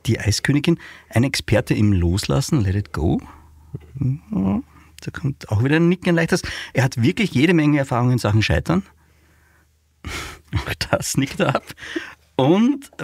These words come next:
er weiß, wie man Menschen begeistern kann. Er bringt sozusagen Menschen zum Brennen.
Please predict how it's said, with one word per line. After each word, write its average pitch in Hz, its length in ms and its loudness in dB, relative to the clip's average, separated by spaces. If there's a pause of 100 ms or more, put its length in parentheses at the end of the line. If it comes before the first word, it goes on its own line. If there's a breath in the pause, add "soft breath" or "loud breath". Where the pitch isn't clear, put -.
er 123 320 2
weiß, 104 320 0
wie 147 80 4
man 147 220 2
Menschen 139 340 2
begeistern 131 480 0
kann. 117 160 0 (360 loud breath)
Er 104 100 0
bringt 139 260 0
sozusagen 120 480 0
Menschen 107 340 2
zum 123 260 -2
Brennen. 117 600 0